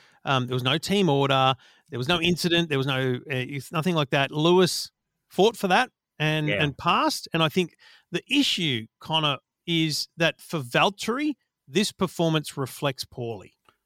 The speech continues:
Speaker 2: It absolutely does reflect poorly on, on Valtteri altogether, because we honestly thought that Valtteri was really gonna take it up to Lewis and to everyone else tonight. And for that first half of the race, he definitely did. He actually had to make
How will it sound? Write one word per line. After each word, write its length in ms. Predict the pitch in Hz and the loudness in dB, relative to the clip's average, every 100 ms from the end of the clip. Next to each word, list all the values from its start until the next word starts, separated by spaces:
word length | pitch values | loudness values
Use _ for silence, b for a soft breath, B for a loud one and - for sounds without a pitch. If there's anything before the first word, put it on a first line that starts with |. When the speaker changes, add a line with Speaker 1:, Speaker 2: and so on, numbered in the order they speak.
| _ - | _ -4
Speaker 2:
It 120 | 131 | 2
absolutely 460 | 143 - 135 120 107 | 2 0 -2 -2 -2
does 300 | 107 120 151 | 0 2 2
reflect 400 | 131 123 107 - | 0 0 -4 -2
poorly 340 | 120 110 110 | -2 0 0
on, 160 | 107 107 | -2 -4
on 260 | 120 117 104 | -4 -4 0
Valtteri 400 | 120 131 - 127 | 4 4 2 0
altogether, 540 | 123 123 117 135 170 | 0 -2 0 0 0
because 480 | 120 131 147 139 131 b b b b _ - | -2 2 4 4 0 b b b b _ 4
we 160 | 180 | 10
honestly 480 | 190 196 285 - 156 | 12 12 8 4 0
thought 300 | 120 202 196 | 2 4 4
that 160 | 151 139 | 4 6
Valtteri 400 | 170 214 - 156 | 6 6 4 0
was 160 | 147 135 | 0 6
really 240 | 180 226 | 8 8
gonna 180 | 165 143 | 6 2
take 280 | - 175 139 | 2 2 4
it 100 | 135 | 4
up 240 | 196 - | 4 2
to 100 | 156 | 0
Lewis 360 | 143 175 170 151 | 4 6 6 2
and 80 | |
to 80 | 139 | 0
everyone 280 | 135 147 139 | 2 2 2
else 200 | 160 208 | 2 2
tonight. 260 | - 165 143 | 4 4 6
And 120 | 170 | 4
for 160 | - 180 | 6 6
that 240 | 170 156 | 6 4
first 300 | 226 254 - | 6 6 4
half 260 | 226 202 190 | 0 0 0
of 80 | 165 | 0
the 80 | |
race, 240 | 156 226 - | 0 0 0
he 140 | 165 | -4
definitely 420 | 147 214 220 175 | -2 0 0 -2
did. 380 | 147 196 233 98 b b b | 0 2 2 0 b b b
He 120 | 196 | 4
actually 220 | 226 220 190 | 6 6 2
had 240 | 196 202 | 2 0
to 40 | |
make 220 | 175 175 | 2 0